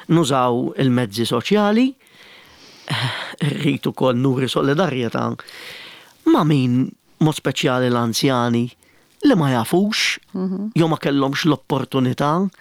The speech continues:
Speaker 1: illi jitalmu kif jużaw u m'għandhomx il-mezzi. Ġifieri jiena sempliċement,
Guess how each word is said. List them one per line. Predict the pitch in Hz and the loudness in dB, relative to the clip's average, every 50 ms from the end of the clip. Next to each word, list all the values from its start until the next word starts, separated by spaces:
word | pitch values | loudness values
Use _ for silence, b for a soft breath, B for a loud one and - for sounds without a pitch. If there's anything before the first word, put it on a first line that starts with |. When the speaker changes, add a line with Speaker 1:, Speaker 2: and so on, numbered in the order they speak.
| B B B B B B B B B - | B B B B B B B B B 0
Speaker 1:
illi | 180 151 143 139 135 131 131 127 123 120 123 120 120 120 - - - - _ _ _ _ - | 2 2 4 4 4 4 4 2 2 2 2 2 0 0 -2 -4 -8 -12 _ _ _ _ 0
jitalmu | 208 156 160 143 - - 139 139 139 151 170 190 175 | 2 2 2 2 2 0 0 2 2 2 2 2 2
kif | - 170 147 - | 0 -2 -2 0
jużaw | - 127 120 107 131 123 143 170 208 220 202 - _ - | 0 0 0 2 0 2 2 2 0 0 -2 -4 _ -2
u | 160 135 | 0 0
m'għandhomx | 131 127 120 117 123 120 107 - | 2 2 0 0 -2 -2 -2 -2
il-mezzi. | - 113 110 120 143 147 131 123 165 202 214 - _ _ _ _ _ _ _ _ _ _ _ _ _ _ _ _ _ _ - | -2 0 0 0 0 0 0 2 2 2 0 -2 _ _ _ _ _ _ _ _ _ _ _ _ _ _ _ _ _ _ 0
Ġifieri | 143 139 151 165 185 | 2 2 2 2 2
jiena | 165 139 | 2 0
sempliċement, | 120 - 151 - - 147 139 - 156 160 180 175 143 120 - - | -2 -4 -4 -4 -4 -6 -4 -2 0 0 0 0 -2 -4 -6 -12